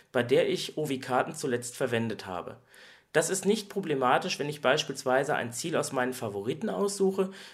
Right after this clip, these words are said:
weil dann wird die Entfernung ja nochmal aktualisiert anhand meines tatsächlichen Standorts. Wenn ich allerdings irgendwelche Orte suche, beispielsweise Restaurants oder wie in diesem Fall einfach eine Straße,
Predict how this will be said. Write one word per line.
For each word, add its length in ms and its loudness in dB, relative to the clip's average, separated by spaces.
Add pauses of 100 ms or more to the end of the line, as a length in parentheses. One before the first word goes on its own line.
(140)
weil 160 8
dann 260 4
wird 160 -2
die 60 -4
Entfernung 500 0
ja 100 0
nochmal 300 -2
aktualisiert 640 -4
anhand 320 -6
meines 280 -6
tatsächlichen 580 -4
Standorts. 680 -6 (320)
Wenn 140 4
ich 160 -4
allerdings 420 0
irgendwelche 540 -2
Orte 320 0
suche, 260 -2
beispielsweise 760 -2
Restaurants 600 -4
oder 220 -2
wie 80 -8
in 100 -6
diesem 280 -6
Fall 200 -6
einfach 400 -6
eine 220 -8
Straße, 560 -2